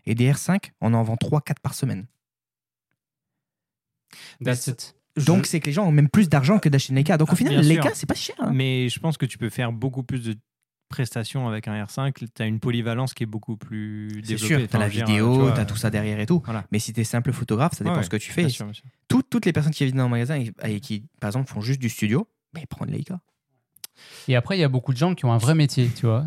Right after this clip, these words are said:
Speaker 2: <laughs> C'est-à-dire
Speaker 3: Non,
Speaker 2: qu'ils
Speaker 3: mais tu vois, en termes de fonctionnalité, même d'un point de vue pro, euh, une Leica,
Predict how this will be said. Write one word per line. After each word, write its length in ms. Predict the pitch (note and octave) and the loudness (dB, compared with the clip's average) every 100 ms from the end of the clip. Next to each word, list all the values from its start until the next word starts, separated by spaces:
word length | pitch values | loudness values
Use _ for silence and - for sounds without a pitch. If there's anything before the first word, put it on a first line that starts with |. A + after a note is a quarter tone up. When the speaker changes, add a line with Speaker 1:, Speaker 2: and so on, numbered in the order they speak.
| D3 | 2
Speaker 2:
<laughs> 140 | B2+ | 2
C'est-à-dire 320 | G#2 D3 D#3+ | 4 4 6
Speaker 3:
Non, 80 | D3+ | 6
Speaker 2:
qu'ils 60 | E3 | 4
Speaker 3:
mais 80 | |
tu 100 | D#3 | 2
vois, 120 | D#3 F#3 | 0 0
en 60 | |
termes 160 | D3 C#3+ | 0 0
de 80 | C3 | 0
fonctionnalité, 640 | C#3+ - C3+ B2+ A#2+ F3+ | -2 -2 -2 -2 -2 0
même 300 | E3 C3 B2 - - | 2 2 0 -4 -6
d'un 160 | A#2+ | -4
point 140 | A2+ A#2+ | -2 -2
de 60 | |
vue 140 | A2+ A#2 | -2 -4
pro, 400 | - D3 F3 G3 _ _ _ | -4 -2 -2 -4 _ _ _
euh, 180 | A#2+ A2 | -10 -6
une 160 | B2+ A#2 | -2 -2
Leica, 460 | A#2 A2 C#3+ F#3+ | -2 -2 -2 -2